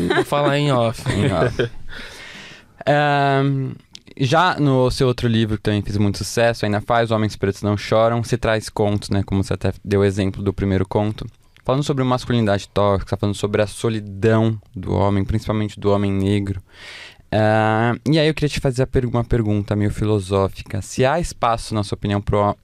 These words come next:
Speaker 3: pro homem, e sobretudo pro homem negro, ser vulnerável na sociedade em que a gente vive?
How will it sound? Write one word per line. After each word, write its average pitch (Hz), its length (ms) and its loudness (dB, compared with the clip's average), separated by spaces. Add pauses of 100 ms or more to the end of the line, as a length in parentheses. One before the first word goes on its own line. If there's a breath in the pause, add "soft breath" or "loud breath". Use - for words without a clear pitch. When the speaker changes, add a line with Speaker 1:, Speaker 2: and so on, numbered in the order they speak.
Speaker 3:
pro 104 140 0
homem, 101 500 2
e 95 60 -6
sobretudo 110 580 -2
pro 117 180 0
homem 104 200 0
negro, 110 400 0
ser 156 340 0
vulnerável 104 720 2 (320 soft breath)
na 98 80 0
sociedade 92 480 0
em 92 40 -4
que 92 100 -8
a 92 40 -4
gente 92 160 -6
vive? 90 320 -6